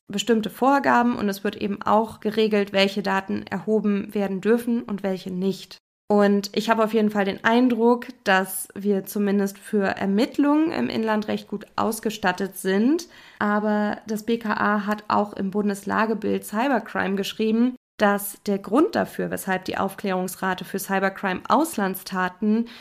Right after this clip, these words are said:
nur im niedrigen einstelligen Bereich liegt, vor allem auch an juristischen Hürden und mangelnder Kooperationsbereitschaft im Ausland liegen kann, was natürlich die Strafverfolgung erschweren oder auch sogar verhindern kann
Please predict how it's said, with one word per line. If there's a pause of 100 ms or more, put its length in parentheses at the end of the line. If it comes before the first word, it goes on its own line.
(220)
nur
im
niedrigen
einstelligen
Bereich
liegt,
vor
allem
auch
an
juristischen
Hürden
und
mangelnder
Kooperationsbereitschaft
im
Ausland
liegen
kann, (580)
was (200)
natürlich
die
Strafverfolgung
erschweren
oder
auch
sogar
verhindern
kann